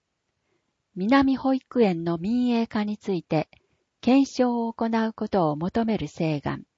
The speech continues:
不採択。第七十六号。公立保育園の民営化計画を白紙に戻すことを求める請願。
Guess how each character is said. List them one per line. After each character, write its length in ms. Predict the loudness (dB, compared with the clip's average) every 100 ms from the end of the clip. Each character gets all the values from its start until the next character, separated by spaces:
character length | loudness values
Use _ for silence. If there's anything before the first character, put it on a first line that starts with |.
| _ _ _ _ _ _ _ _ _
不 180 | _ -14
採 280 | -4 -2 -2 -6
択。 340 | -12 -10 -16 _ _ _ _ _ _ _ _ _ _ _ _ _ _ _ _ _ _
第 300 | 0 2 2
七 340 | -2 -2 0 0
十 260 | -2 -4
六 300 | -4 -4 -4
号。 340 | -2 -2 -4 -10 _ _ _ _ _ _ _ _ _ _
公 260 | 2 4 4
立 300 | 2 -2 -2
保 160 | 0
育 280 | -2 0 2
園 220 | 2 0
の 220 | -2 -2 -4
民 340 | -4 0 2
営 140 | 2 2
化 160 | -2
計 260 | -2 0 0
画 320 | -2 -6 -2
を 180 | -2 -2
白 340 | -4 -8 -6 -4
紙 160 | -2
に 100 | -2
戻 280 | -2 0 -2
す 120 | -2
こ 160 | -6 -6
と 200 | -2 -2
を 40 |
求 300 | -2 -2 -2
め 100 | 0
る 100 | -4
請 300 | -4 -4 -4
願。 220 | -4 -8